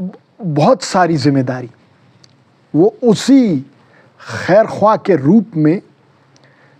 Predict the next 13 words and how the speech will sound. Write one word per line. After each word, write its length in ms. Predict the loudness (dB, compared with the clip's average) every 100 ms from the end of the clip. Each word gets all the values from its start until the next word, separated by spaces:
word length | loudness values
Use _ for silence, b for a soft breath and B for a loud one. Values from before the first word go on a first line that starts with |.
| b -4
जो 140 | -4
बदख्वाह 560 | -2 -2 -2 -2 -2 -2
है 160 | -10 -18 _ _ _ _ _
उन 120 | -4
पे 140 | -2 -4
आयद 300 | -6 -8 -10
होती 280 | -14 -16 -20
है। 120 | _ _ _ _ _ _ _ _ _ _ b b b b b b _
वो 60 | -2
मुकम्मल 400 | 0 0 0 0
तरफदार 600 | 0 -2 0 0 0 -2 -8
थे, 120 | -10 -12 _ _ _ _ _ _ _ _ _ _ _
वो 580 | -10 0 2 2 2 -2